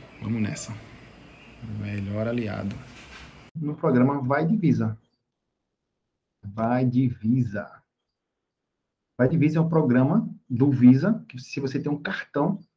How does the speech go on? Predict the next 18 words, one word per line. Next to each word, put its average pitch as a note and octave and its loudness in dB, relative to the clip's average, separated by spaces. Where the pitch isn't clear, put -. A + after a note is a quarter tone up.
você C3+ -2
já C3+ 0
pode C3 0
utilizar C#3+ 0
ele. B2+ 0
Eu C3 4
já F3+ 0
vou E3 0
aqui E3 -2
direto C3 4
nos C3+ 2
benefícios, D#3+ 0
tá? D#3+ -10
Benefícios A2+ 0
de G#2+ -10
aluguel A#2 -2
de B2 -10
carro. D3 2